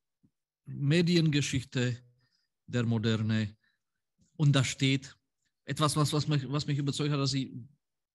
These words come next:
ein guter Referent sind für diese Region, in der wir uns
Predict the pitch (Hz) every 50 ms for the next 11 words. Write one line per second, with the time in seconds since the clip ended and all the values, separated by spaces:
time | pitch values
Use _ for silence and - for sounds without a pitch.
0 | _ _ - 95 - - - - - 113 120 120 113 135 147 139 - 135 123 117
1 | 107 - - - _ _ _ - 127 127 123 - 104 104 117 147 175 170 - -
2 | - - - - - 151 151 165 165 160 - - 156 143 147 139 143 147 135 143
3 | 139 139 135 131 139 147 151 143 139 135 139 127 135 131 127 135 135 - - -
4 | - - -